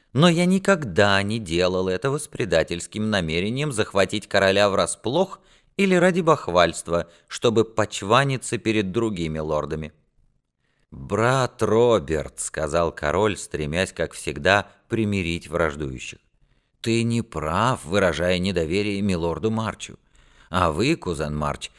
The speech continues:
даёте ложное истолкование осторожности моего брата.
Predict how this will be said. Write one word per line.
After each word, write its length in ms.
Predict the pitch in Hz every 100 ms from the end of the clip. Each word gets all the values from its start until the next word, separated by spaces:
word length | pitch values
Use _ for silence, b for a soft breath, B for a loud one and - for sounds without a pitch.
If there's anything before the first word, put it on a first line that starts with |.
| b
даёте 540 | 95 104 95 113 160 180
ложное 640 | 190 139 104 123 127 131
истолкование 920 | 131 160 165 - 165 90 80 87 87
осторожности 800 | 90 - 76 82 87 127 127 117
моего 360 | 110 85 76 98
брата. 520 | 98 80 78 78